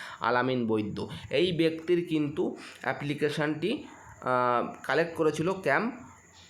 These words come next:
সেটা হচ্ছে আঠারো তিন দু হাজার চব্বিশ, কিন্তু কালেক্ট করে এখানে কিন্তু স্ট্যাটাসটা চেক, মানে, আহ, আমরা এখানে পরিবর্তন হয়ে গেছে। এবং আমি কিন্তু স্ট্যাটাসটা দেখছি, যেহেতু অ্যাপ্লিকেশনটা কালেক্ট হয়েছে আঠারো তিনে এবং আমার স্ট্যাটাসটা কিন্তু চেক করেছিলাম, দেখতে পাচ্ছেন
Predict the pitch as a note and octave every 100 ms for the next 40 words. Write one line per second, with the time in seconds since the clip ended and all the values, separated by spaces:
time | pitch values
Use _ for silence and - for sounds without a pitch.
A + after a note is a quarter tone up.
0 | - C#3 D3 D3 - A#2+ C#3+ E3+ F3 E3+
1 | D3+ D3+ D3+ D3 B2 A#2 A3 - - -
2 | - - C3+ - G3+ D#4 - - - B2+
3 | D#3+ - C#3 F3 D4+ - C3 C#3+ D3 D3
4 | D3+ C#3 C#3 D3 - F3 - C#3+ D3 -
5 | A#2+ C3 B2+ - B2+ A#2+ A#2+ A#2 F2 -
6 | - A#2 C#3 C#3+ C3+ C3 C3+ D3+ D3+ C#3+
7 | C3+ G3 G#3+ - - B2 C3 B2+ D3 F3
8 | D#3+ D#3+ D#3 D#3+ B2+ C#3+ - D#3 A2 -
9 | - - D#3 G#3+ G3+ D3 D#3+ E3 F3+ F3+
10 | F3+ C#3+ D#3 E3+ E3+ F#3+ - C3 E3 F#3
11 | D3+ D#3+ A3+ C3 C#3 - C#3+ B2+ C#3 D3
12 | D#3+ D#3 D#3 D3+ C#3+ - D3 D#3+ E3+ C3+
13 | - C#3+ C#3+